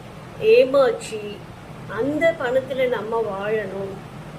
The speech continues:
அப்படிலாம் இன்னைக்கு பெரும்பாலும் நிறைய பேர் அப்படி, அஹ், செய்றாங்க. அந்த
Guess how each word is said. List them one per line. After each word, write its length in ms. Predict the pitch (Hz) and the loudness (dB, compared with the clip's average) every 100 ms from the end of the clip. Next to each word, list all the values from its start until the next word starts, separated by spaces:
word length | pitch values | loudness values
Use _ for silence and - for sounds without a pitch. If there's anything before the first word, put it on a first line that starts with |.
| - - - - - - - - - - - | -14 -14 -16 -16 -14 -14 -14 -14 -14 -12 -10
அப்படிலாம் 360 | - 269 320 | -4 -2 0
இன்னைக்கு 260 | 330 208 175 | -2 -4 -4
பெரும்பாலும் 600 | 185 190 220 233 254 285 | -8 -6 -2 -2 -2 -2
நிறைய 340 | 226 170 180 233 | -4 -4 -8 -10
பேர் 320 | 294 339 311 | -10 -10 -8
அப்படி, 240 | 214 180 170 - - - - - - - - - | -8 -8 -10 -12 -16 -16 -16 -16 -16 -16 -14 -12
அஹ், 300 | 185 185 - | -10 -10 -6
செய்றாங்க. 420 | 208 220 220 196 190 | 0 2 0 -2 -6
அந்த 320 | 202 190 | -6 -8